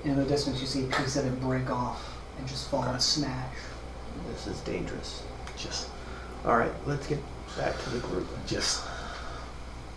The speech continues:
Speaker 1: Getting back to the others, you see that they have found six survivors and are currently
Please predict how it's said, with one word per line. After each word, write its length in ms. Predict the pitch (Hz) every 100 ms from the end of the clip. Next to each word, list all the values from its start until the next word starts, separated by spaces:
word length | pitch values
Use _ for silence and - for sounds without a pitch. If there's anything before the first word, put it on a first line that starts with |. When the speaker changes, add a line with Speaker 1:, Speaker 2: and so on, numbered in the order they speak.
| - - - - - - - - - - - - - - -
Speaker 1:
Getting 180 | - 139
back 180 | 143 151
to 80 | 160
the 80 | 151
others, 300 | 147 156 147
you 60 | 139
see 160 | 143
that 160 | 139 135
they 80 | 139
have 120 | 139
found 320 | 139 139 143
six 320 | - 160 160
survivors 680 | - 170 170 175 139 143 135
and 140 | 127
are 80 | -
currently 400 | 156 143 135 135